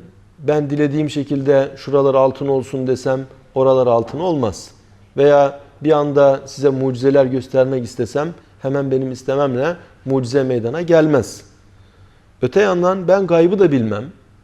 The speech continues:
Bu peygamberimizin beşeri yönüyle alakalıdır.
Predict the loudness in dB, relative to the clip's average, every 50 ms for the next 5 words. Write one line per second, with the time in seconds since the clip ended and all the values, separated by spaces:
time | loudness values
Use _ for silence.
0 | _ _ _ _ -4 2 2 2 2 2 2 0 2 2 2 2 2 2 0 0
1 | -2 -4 -6 -4 -2 0 0 0 2 2 2 2 2 2 2 4 4 6 6 6
2 | 6 4 2 0 -2 -4 -4 -2 0 0 -2 -2 -4 -8 -10 -8 -8 -8 -10 -10
3 | -12